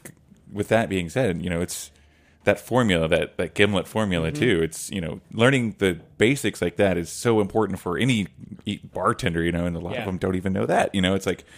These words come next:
Speaker 1: knowing, uh, the balance of sweet and sour and then the balance with the actual alcohol.
Speaker 2: Yeah.
Speaker 1: It's like, that was, that's a two hundred-year-old, you know, <laughs>
Speaker 2: Yeah, if it
Speaker 1: invention.
Speaker 2: ain't broke, don't fix it, you know, and
Speaker 1: Exactly.
Speaker 2: it's not. It's like, it, that works with so many classic cocktails that,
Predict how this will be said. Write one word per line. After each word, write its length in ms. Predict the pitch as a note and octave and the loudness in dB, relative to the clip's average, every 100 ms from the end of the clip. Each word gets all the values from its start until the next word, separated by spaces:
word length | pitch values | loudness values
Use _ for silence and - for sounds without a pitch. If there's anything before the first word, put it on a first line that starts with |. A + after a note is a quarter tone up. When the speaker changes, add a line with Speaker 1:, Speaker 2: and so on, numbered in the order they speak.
| - - - | -20 -18 2
Speaker 1:
knowing, 460 | G#2 G#2+ G2+ F#2+ | 6 8 6 2
uh, 140 | F#2+ F2 | 2 2
the 80 | E2+ | 4
balance 260 | F#2+ F#2+ | 2 2
of 60 | F#2+ | -4
sweet 200 | - F#2+ | -2 -2
and 60 | F2 | 0
sour 500 | G2 E2+ E2+ E2+ D#2+ | 0 2 2 0 -2
and 140 | - F2 | -2 0
then 200 | E2+ E2+ | 2 0
the 80 | E2+ | -2
balance 400 | F2 E2+ E2+ - | -2 -2 -6 -6
with 140 | E2 | -4
the 100 | F2+ | -2
actual 400 | E2+ E2+ - D#2+ | -2 -4 -6 -4
alcohol. 560 | F2 F2 F2 E2+ D#2+ D#2+ | -4 -4 -4 0 -2 -2
Speaker 2:
Yeah. 200 | G2 F#2+ - - | -8 -12 -16 -14
Speaker 1:
It's 140 | - - | -10 -8
like, 160 | E2+ | -2
that 160 | - F2+ | 2 4
was, 300 | F#2 F2 - - _ _ _ - | 2 0 -6 -14 _ _ _ -8
that's 180 | G2 | 0
a 140 | G2 F2+ - - _ | 2 2 -2 -20 _
two 180 | - A2 | -4 0
hundred-year-old, 920 | A2 F#2+ F#2+ F#2 F#2+ F#2+ F#2 F2+ F2 - - | 2 2 2 2 2 4 6 4 0 -6 -8
you 160 | F#2+ | -2
know, 80 | F2 E2+ | -2 2
<laughs> 300 | D3 A#2+ G2+ | 4 4 4
Speaker 2:
Yeah, 220 | G3+ A#3+ B2+ | 6 4 6
if 60 | |
it 80 | D3 | 4
Speaker 1:
invention. 160 | E3+ F3+ | 4 6
Speaker 2:
ain't 220 | A3 F3 | 6 6
broke, 240 | A3+ F3+ | 6 6
don't 220 | E3 D3+ | 4 2
fix 300 | - A#3+ - | 6 4 6
it, 100 | C#3 | 0
you 120 | A2 C3 | 0 2
know, 80 | C3+ | 4
and 100 | D#3 D3+ | 6 4
Speaker 1:
Exactly. 40 | |
Speaker 2:
it's 140 | C#3+ D3 | 2 4
not. 320 | F3+ D#3+ A#2+ | 4 4 2
It's 180 | B2 D#3 | 0 2
like, 220 | C3+ C3+ | 0 0
it, 160 | B2+ | -2
that 200 | D3 D#3+ | 0 2
works 240 | D#3 D#3+ - | 2 2 2
with 120 | E3 | 0
so 240 | - E3 D#3 | 2 2 2
many 180 | D3 | 2
classic 440 | C3 D3 C3 - - | 2 2 2 0 0
cocktails 600 | D3+ C#3+ - C3 A2+ G#2 | 2 2 2 2 0 0
that, 240 | A#2 G#2+ | -2 -4